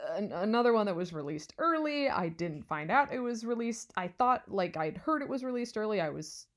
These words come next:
a bit confused, and then I found it. But when I found it, I was in a rush to get to L A, and I crammed in that extra twenty-two minutes to watch it because I couldn't wait another second to watch it. I was, I think I was a little late to where I was going, but everything worked out okay.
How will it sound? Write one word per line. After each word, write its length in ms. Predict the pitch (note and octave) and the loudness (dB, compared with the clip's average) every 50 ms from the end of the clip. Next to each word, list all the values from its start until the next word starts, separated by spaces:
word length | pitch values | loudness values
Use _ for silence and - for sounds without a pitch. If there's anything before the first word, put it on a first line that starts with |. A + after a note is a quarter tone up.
| _ _ _ - | _ _ _ -12
a 60 | E3 | -12
bit 200 | D#3+ - - - | -10 -12 -14 -12
confused, 800 | - - D3+ D#3 - - C#4+ C#4+ C#4 C#4 C#4 C4+ C4 A#3+ F#3 D#3+ | -10 -10 -10 -10 -8 -4 -2 0 0 0 0 0 0 0 -2 -2
and 120 | D#3+ D3+ | -2 -4
then 100 | D3 - | -4 -6
I 100 | F#2 E3 | -6 -8
found 400 | E3 - - - C4 C4+ C4 C4 | -8 -6 -4 -2 -2 0 2 2
it. 180 | C4+ B3+ A#3+ - | 2 2 2 0
But 60 | F3+ | -2
when 160 | E3 E3 D3+ | -2 -2 -4
I 80 | A2+ - | -6 -8
found 400 | - - - - - - B3 B3 | -8 -6 -4 -4 -2 0 0 0
it, 120 | A#3+ G#3+ | 0 2
I 140 | - F3 E3+ | 0 0 -2
was 160 | F3 E3+ E3 | -2 -4 -4
in 260 | E3 D#3+ E3 D#3+ - - _ _ - | -4 -6 -6 -6 -8 -12 _ _ -8
a 120 | - F3+ | -6 -6
rush 360 | E3 E3+ E3+ E3+ E3+ E3+ - | -4 -2 -2 -2 -2 -2 -6
to 100 | - D#3 | -10 -10
get 200 | - - - - - | -10 -10 -10 -10 -8
to 80 | - | -6
L 220 | D#3 D3+ D#3+ F3 A3 | -4 -2 0 0 2
A, 300 | C#4 C4 A#3+ A#3+ A#3 A#3 | 2 4 4 2 2 0
and 100 | G3 D#3 | 0 -2
I 140 | F2+ G#2 - _ | -4 -8 -10 _
crammed 400 | - - E3+ E3+ F3 F3+ F3+ F3+ | -10 -6 -6 -4 -2 -2 -2 -2
in 80 | F3 | -2
that 140 | E3+ E3 D#3+ | -4 -4 -4
extra 280 | D#3+ E3 - - - E3 | -4 -6 -8 -10 -16 -14
twenty-two 380 | - E3+ E3 E3 E3 - F3 | -10 -8 -8 -8 -8 -8 -6
minutes 240 | G#3 A#3 A#3+ A3+ - | -4 -4 -4 -4 -6
to 100 | - A#3+ | -6 -4
watch 300 | C#4 D4+ - - - - | -2 -2 -2 -2 -2 -2
it 180 | B3+ A#3 - - | -4 -4 -4 -6
because 460 | F3 E3 - - D#3+ D#3 D#3 D#3 - - - - - - - - _ _ _ _ - | -10 -8 -4 -4 -4 -4 -6 -10 -14 -18 -20 -20 -20 -20 -20 -20 _ _ _ _ -2
I 100 | F3 E3 | -2 -2
couldn't 540 | E3 - - - G3 E3 E3 E3+ - - - _ _ | -2 -2 2 4 4 4 4 2 -6 -8 -14 _ _
wait 320 | - - A3 G#3 G3 F3+ F3+ | -12 -4 0 2 2 4 2
another 300 | F3 E3+ D#3 - - E3 | 0 0 -2 -6 -6 -2
second 280 | - G#3 F3+ - D3+ | -2 -2 -2 -2 -4
to 80 | - - | -4 0
watch 300 | - E4 E4 D#4 D#4 - | 4 6 6 6 4 4
it. 160 | D#4 C#4+ C4+ - | 4 4 4 4
I 100 | F3+ E3 | 2 0
was, 180 | E3 D3+ D#3+ D#3+ - | 0 -2 -4 -6 -6
I 80 | - F3+ | -8 -6
think 220 | - A3+ G#3+ F#3 | -4 -2 -2 0
I 60 | D#3+ | -2
was 120 | D#3 - - | -2 -4 -6
a 60 | - | -6
little 340 | - - - G4 F#4+ F#4 F4 | -2 0 2 2 2 2 0
late 240 | E4+ E4+ D#4+ D#4+ | -2 -4 -4 -6
to 100 | - E4 | -4 0
where 300 | D4+ D4 D4 C#4+ C#4+ C#4 | 2 4 4 4 6 4
I 20 | C4+ | 4
was 120 | C#4 C4 | 2 2
going, 480 | - C4+ C4 C4 C4 C4 C4 C4 B3+ - - | 2 2 2 4 2 2 0 -2 -2 -2 2
but 140 | A3 A3 | 2 4
everything 380 | G#3+ G#3+ G#3 G3+ G3 F#3+ E3+ E3 | 6 6 4 4 2 -2 -4 -6
worked 240 | - - - - - | -8 -8 -10 -8 -8
out 140 | - - - | -8 -8 -8
okay. 260 | - - - - | -10 -12 -14 -16